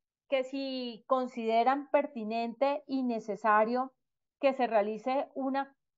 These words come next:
sensibilización para la toma de conciencia, para que no vayamos bajando las escaleras y vamos chateando porque nos podemos caer, ustedes pueden solicitar incluir este tipo de capacitaciones en el plan de formación.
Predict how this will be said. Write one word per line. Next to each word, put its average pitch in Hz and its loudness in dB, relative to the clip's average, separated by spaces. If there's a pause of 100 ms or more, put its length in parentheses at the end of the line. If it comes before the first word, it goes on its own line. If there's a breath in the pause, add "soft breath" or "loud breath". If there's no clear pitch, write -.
(100)
sensibilización 254 0
para 220 6
la 196 4
toma 226 0
de 247 -4
conciencia, 226 0 (340 loud breath)
para 247 4
que 220 -2
no 220 -2
vayamos 247 2
bajando 226 -2
las 247 0
escaleras 214 -2
y 247 -6
vamos 214 -4
chateando 233 -2
porque 240 -8
nos 208 -8
podemos 196 2
caer, 226 4 (360)
ustedes 214 0
pueden 262 0
solicitar 269 2 (340)
incluir 294 -2
este 247 0
tipo 254 -2
de 254 2
capacitaciones 214 -2
en 240 -4
el 196 -4
plan 190 -2
de 208 -4
formación. 190 -4